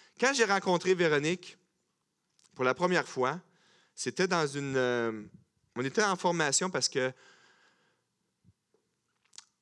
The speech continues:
on s'en allait en mission au Nouveau-Brunswick pour implanter une église.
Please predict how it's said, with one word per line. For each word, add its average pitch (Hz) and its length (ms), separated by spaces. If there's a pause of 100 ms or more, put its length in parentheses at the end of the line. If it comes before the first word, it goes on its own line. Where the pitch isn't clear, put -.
on 123 60
s'en 165 140
allait 185 220
en 240 100
mission 180 480
au 160 60
Nouveau-Brunswick 147 680
pour 147 100
implanter 135 440
une 143 100
église. 117 480